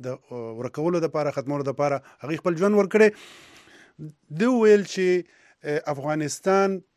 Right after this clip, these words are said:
په یو داسې سټریټیجیک، آه، ځای کې پروت دی، داسې ځای دی د افغانستان چې ده د ترهګرۍ په جنگ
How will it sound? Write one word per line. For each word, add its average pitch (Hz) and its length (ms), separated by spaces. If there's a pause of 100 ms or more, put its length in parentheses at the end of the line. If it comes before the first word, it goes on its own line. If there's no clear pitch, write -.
(100)
په - 120
یو 156 160
داسې 170 200 (100)
سټریټیجیک، 170 560 (140)
آه، 135 220 (380)
ځای 170 120
کې 156 200
پروت 170 280
دی، 156 80 (100)
داسې 143 160 (140)
ځای 185 140 (100)
دی 139 100 (200)
د - 20 (140)
افغانستان 135 380 (100)
چې 143 60 (120)
ده 170 120 (320)
د - 40 (120)
ترهګرۍ 135 420 (180)
په 143 60 (100)
جنگ 165 140